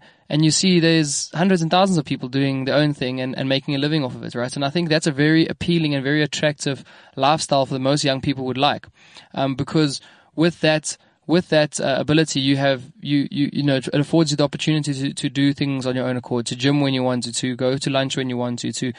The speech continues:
you know, pursue an idea, to, um, be entrepreneurial and to create, which is like an inner, an innate sort of, um, human desire. I think we all have an, uh, an, uh, uh, we all have a desire to create something and leave something behind, right?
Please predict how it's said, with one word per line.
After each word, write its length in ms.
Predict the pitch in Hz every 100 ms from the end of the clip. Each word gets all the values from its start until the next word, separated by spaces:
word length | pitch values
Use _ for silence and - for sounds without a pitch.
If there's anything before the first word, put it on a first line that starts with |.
| - - -
you 80 | -
know, 100 | 135
pursue 360 | - 143 - 151
an 80 | 143
idea, 540 | 135 127 127 123 120 - -
to, 440 | - 143 135 135 131
um, 460 | 127 127 127 127 123
be 100 | -
entrepreneurial 600 | 151 143 147 139 135 131
and 100 | 131
to 80 | -
create, 400 | - 156 143 120
which 160 | 123 123
is 120 | 127
like 200 | 127 123
an 160 | 127 123
inner, 260 | 143 135 -
an 220 | 131 147
innate 340 | 139 135 135
sort 300 | - - 131
of, 200 | 127 127
um, 440 | 127 123 120 - -
human 680 | 123 120 135 131 127 123 - _ -
desire. 440 | 131 131 139 117
I 120 | 117 120
think 240 | 110 113
we 80 | 120
all 140 | 131
have 140 | 131 127
an, 140 | 123
uh, 280 | - 117 -
an, 140 | - -
uh, 560 | 131 - - - 127 -
uh, 140 | 127 -
we 60 | 131
all 160 | 139
have 140 | 139 131
a 40 |
desire 380 | 127 123 123 120
to 100 | 120
create 360 | - 127 131
something 280 | - 123 127
and 80 | 120
leave 140 | 123
something 260 | 123 117 117
behind, 380 | 117 127 123 107
right? 180 | 120